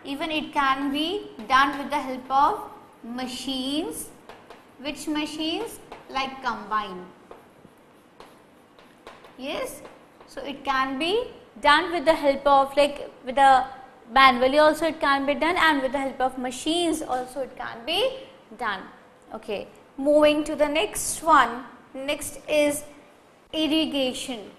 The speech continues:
Okay, now why irrigation is important and what is irrigation? We have discussed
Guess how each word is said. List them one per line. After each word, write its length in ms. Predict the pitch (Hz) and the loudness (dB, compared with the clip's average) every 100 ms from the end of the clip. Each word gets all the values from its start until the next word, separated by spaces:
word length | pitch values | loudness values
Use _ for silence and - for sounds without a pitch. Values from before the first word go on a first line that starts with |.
| - - _ - | -20 -20 _ -14
Okay, 460 | 294 320 294 - - - _ _ | -8 -4 -4 -6 -20 -20 _ _
now 480 | 302 330 339 - - - 247 | 0 4 4 4 0 -8 -6
why 300 | 277 349 392 | 0 0 0
irrigation 680 | 359 349 302 330 330 339 339 | -2 -4 -4 -2 -4 -4 -2
is 180 | 330 311 | -2 -2
important 540 | 320 302 302 285 302 | -2 -2 0 0 -2
and 220 | 311 294 254 | -4 -4 -2
what 240 | 277 269 | -4 -2
is 200 | 330 - - | -6 -6 -10
irrigation? 840 | - 285 254 269 247 254 254 302 311 - - _ _ _ _ _ _ _ _ _ - - _ - - - _ - 269 | -8 -6 -2 -2 -4 -4 -6 -6 -12 -20 -20 _ _ _ _ _ _ _ _ _ -20 -20 _ -16 -16 -16 _ -20 -8
We 120 | 359 | -6
have 340 | 349 359 285 | 0 -2 0
discussed 600 | 294 294 - 359 349 - | -6 -8 -10 -6 -6 -8